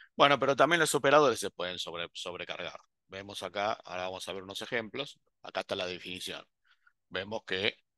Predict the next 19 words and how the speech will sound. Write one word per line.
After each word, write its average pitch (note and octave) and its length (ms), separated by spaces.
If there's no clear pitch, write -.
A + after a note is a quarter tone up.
eh, - 220
necesita, G2+ 760
el, F2+ 340
eh, F2+ 460
es G#2+ 80
como D3+ 180
una C3 140
función, A#2+ 540
¿no - 80
es - 80
cierto? - 400
Entonces A#2 600
necesita G#2 460
un G2 80
tipo A#2+ 300
de A2 80
valor A#2+ 260
de B2+ 80
retorno, D#3 720